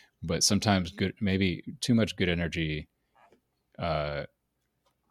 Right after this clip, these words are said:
i-, i-, that's where the balance is. So I guess y-, you want the right balance between not getting stuck in the loop and actually, like,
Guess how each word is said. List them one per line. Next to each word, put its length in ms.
i-, 140
i-, 120
that's 320
where 60
the 60
balance 340
is. 160
So 160
I 60
guess 340
y-, 340
you 160
want 160
the 80
right 200
balance 320
between 420
not 180
getting 200
stuck 240
in 60
the 60
loop 240
and 420
actually, 380
like, 440